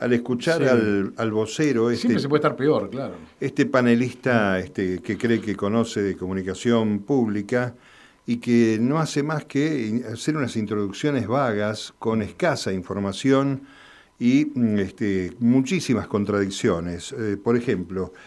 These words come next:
Speaker 1: eh, cuando se le pregunta, eh,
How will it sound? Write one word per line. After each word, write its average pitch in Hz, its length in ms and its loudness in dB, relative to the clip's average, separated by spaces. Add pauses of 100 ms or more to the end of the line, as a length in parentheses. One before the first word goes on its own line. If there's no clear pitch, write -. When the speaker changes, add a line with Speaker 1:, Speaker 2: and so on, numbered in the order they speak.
(320)
Speaker 1:
eh, 98 440 2
cuando 104 340 2
se 107 160 -2
le 107 80 0
pregunta, 113 720 0 (180)
eh, 90 400 -2